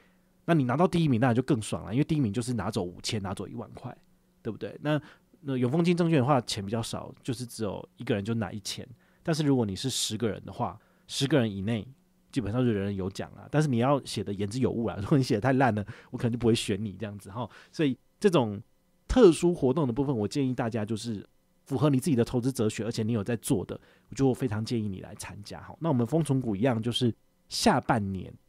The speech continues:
台股跟美股一样都有持续做活动，你可以在我们的大户 Telegram 里面去了解更多的详情。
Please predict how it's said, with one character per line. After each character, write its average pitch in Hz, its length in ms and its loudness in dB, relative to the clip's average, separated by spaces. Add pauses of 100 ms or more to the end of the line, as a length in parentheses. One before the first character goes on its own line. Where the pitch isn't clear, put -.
(380)
台 127 200 0
股 139 140 4
跟 123 140 4
美 107 140 0
股 98 160 -8
一 92 40 -10
样 120 160 0
都 113 100 2
有 90 80 -2
持 - 180 -8
续 117 140 -6
做 110 180 -2
活 107 200 -10
动， 104 180 -8 (180)
你 117 100 -8
可 123 140 -4
以 120 140 0 (240)
在 - 120 0
我 120 40 2
们 104 60 -4
的 107 80 -2
大 131 180 0
户 123 140 0
Telegram 107 320 -6
里 90 140 -14
面 104 180 -8
去 107 240 -6 (320)
了 104 160 -4
解 123 100 -4
更 131 160 -2
多 120 120 2
的 120 80 2
详 110 260 -4
情。 107 220 -6